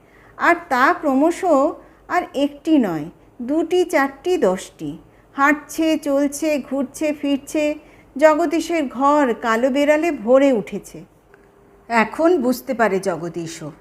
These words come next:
ভনি পিসি কেন বলেছিলেন কালো বেড়াল ভাবতে নেই, ভাবাটা খারাপ। সত্যি, এর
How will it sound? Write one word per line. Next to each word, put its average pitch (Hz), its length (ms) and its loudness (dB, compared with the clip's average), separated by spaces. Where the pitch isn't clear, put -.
ভনি 277 360 4
পিসি 302 340 -2
কেন 220 360 0
বলেছিলেন 277 840 0
কালো 202 360 2
বেড়াল 254 420 0
ভাবতে 208 500 -2
নেই, 175 300 -2
ভাবাটা 247 480 4
খারাপ। 196 480 -6
সত্যি, 339 600 0
এর 294 200 2